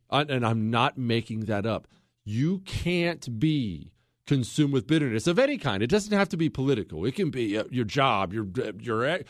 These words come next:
your ex-husband, your, your whatever it may be. If you're bitter for too long, it manifests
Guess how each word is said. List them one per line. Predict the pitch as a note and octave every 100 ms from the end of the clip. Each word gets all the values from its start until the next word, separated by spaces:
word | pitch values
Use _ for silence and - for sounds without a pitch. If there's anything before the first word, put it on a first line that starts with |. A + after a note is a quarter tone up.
| -
your | D#3+ G#3
ex-husband, | A3+ A#3+ A3 F3 G2 G#2
your, | A2+ D3+
your | D3+ E3
whatever | D#3 F#3 G3
it | F#3+
may | F3
be. | D3 - _ _ _ _ _ _ -
If | A#2 A#2
you're | B2 D#3 G3+ F#3+
bitter | A2+ E3 D3 A2 F2+
for | - G2
too | - B2 D#3
long, | D3 A2 F#2 F#2+ A2+ C3 C#3 _ _ _ -
it | C3+
manifests | B2+ A#2 A#2 C#3 D3 - B2+ G#2 - -